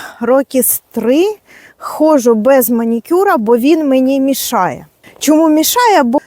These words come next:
бо дуже багато енергії йде через руки, і коли ніготь закрашений, енергія не проходить та, що потрібна, і яка потрібна.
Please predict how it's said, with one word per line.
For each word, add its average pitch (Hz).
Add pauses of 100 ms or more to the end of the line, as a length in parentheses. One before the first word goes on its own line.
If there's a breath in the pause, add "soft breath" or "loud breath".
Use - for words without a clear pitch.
(100)
бо 269
дуже 269
багато 269
енергії 240
йде 247
через 247
руки, 294 (540 loud breath)
і 285 (320)
коли 285 (320 loud breath)
ніготь 240 (400 loud breath)
закрашений, 330 (500 loud breath)
енергія 302 (140)
не 262
проходить 269 (160)
та, 339
що 339
потрібна, 285 (520 loud breath)
і -
яка 262
потрібна. 185